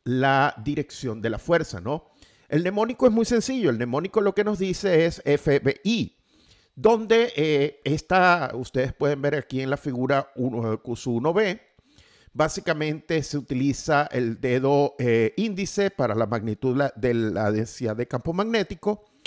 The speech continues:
el, el dedo medio para indicar la dirección de la corriente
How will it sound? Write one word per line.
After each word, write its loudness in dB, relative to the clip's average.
el, 2
el -2
dedo 6
medio 0
para -2
indicar -6
la 0
dirección -6
de -2
la -4
corriente 2